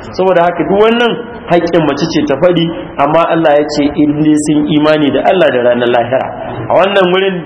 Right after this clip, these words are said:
gaba ce mai wahala, da dama ana samun matsala wurin mata, saboda ka san abin da ke sabbaba saki rikici ne, ko ko da zaman lafiya ne ke kawo shi. An ɓata rai, ya ɓaci, an waye, shi kenan,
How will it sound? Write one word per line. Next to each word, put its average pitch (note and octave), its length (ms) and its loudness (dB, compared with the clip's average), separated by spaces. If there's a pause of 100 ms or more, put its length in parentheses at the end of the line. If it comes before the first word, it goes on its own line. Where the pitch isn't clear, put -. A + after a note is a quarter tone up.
(140)
gaba F#3+ 320 2
ce F#3+ 240 0 (280)
mai D#3 200 2
wahala, F3 400 2
da D3+ 160 -2
dama G3 320 2
ana G3 240 0
samun E3 320 -2
matsala D3+ 320 0
wurin A#2+ 240 -2
mata, A2+ 320 0 (360)
saboda E3+ 360 2
ka E3 180 0
san F#3 220 -2
abin F3 160 -2
da E3+ 80 -2
ke D#3 200 -2
sabbaba E3+ 440 2
saki F3+ 320 -2
rikici D3+ 480 0
ne, E3 140 0 (540)
ko D#3 140 0
ko F#3+ 220 2
da E3+ 180 2
zaman E3+ 380 0
lafiya F3 320 0
ne D#3 80 0
ke D#3 160 -4
kawo C#3+ 180 2
shi. D3 200 0 (500)
An F3 200 4
ɓata F3+ 520 2
rai, F3 180 2
ya D#3+ 220 2
ɓaci, E3+ 440 -2
an D#3+ 200 0
waye, D#3+ 320 2
shi E3+ 180 -2
kenan, D#3+ 380 0